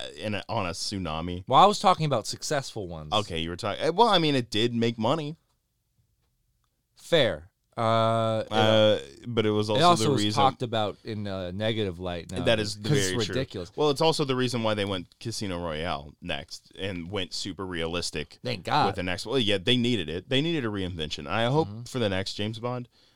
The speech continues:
Speaker 1: that they kinda go a little bit more like,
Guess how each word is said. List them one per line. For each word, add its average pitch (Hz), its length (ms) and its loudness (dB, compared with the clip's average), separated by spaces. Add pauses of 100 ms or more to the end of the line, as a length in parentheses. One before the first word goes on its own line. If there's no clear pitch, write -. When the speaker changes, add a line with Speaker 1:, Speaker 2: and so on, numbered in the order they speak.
(260)
Speaker 1:
that 92 320 -2
they 95 120 0
kinda 87 320 -6
go 85 300 -4
a - 20 -4
little 80 260 -8
bit 76 240 -10
more 73 200 -12
like, 73 320 -16